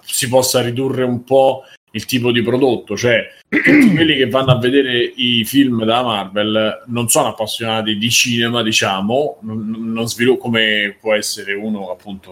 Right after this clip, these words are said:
che è appassionato ai videogiochi, è appassionato di film Marvel, che è comunque guardare il film, guardare il cinema,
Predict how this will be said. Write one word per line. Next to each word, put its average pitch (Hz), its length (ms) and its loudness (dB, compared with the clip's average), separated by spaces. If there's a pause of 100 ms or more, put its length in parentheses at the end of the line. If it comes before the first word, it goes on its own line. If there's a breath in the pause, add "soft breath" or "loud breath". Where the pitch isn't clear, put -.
che 92 100 -20
è 92 40 -12
appassionato 101 420 -4
ai 135 80 2
videogiochi, 110 320 -2
è 165 140 -2
appassionato 123 540 -4
di 131 120 -2
film 101 240 -4
Marvel, 90 500 -6 (400)
che 135 140 0
è - 80 -4
comunque 127 380 -6
guardare 110 400 -2
il 127 100 -2
film, 113 400 -2
guardare 104 260 0
il 120 60 -6
cinema, 113 260 0